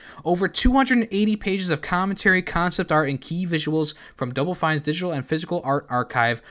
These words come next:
The book features interviews with Tim Schafer, founder of Double Fine, Double Fine staffers, present and past, and many of the studio's longtime collaborators. In Tim Schafer's own words,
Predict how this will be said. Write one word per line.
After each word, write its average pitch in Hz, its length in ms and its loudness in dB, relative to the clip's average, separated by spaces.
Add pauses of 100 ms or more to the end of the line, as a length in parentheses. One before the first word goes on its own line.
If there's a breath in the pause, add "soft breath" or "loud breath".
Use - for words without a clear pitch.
(160 loud breath)
The - 80 -6
book 151 160 0
features 147 340 -2
interviews 180 400 -2
with 147 140 -4
Tim 135 220 -4
Schafer, 180 520 -2
founder 165 360 2
of 147 40 0
Double 127 200 -2
Fine, 180 380 2
Double 143 180 -2
Fine 123 180 -4
staffers, 175 540 -2
present 202 260 2
and 160 140 -6
past, 123 320 2 (240 loud breath)
and 160 100 2
many 160 120 2
of 156 40 2
the 151 60 4
studio's 123 380 -4 (200 soft breath)
longtime 110 440 -4
collaborators. 104 680 -6 (500 loud breath)
In 196 260 2
Tim 220 280 4
Schafer's 226 480 4
own 202 320 2
words, 170 440 2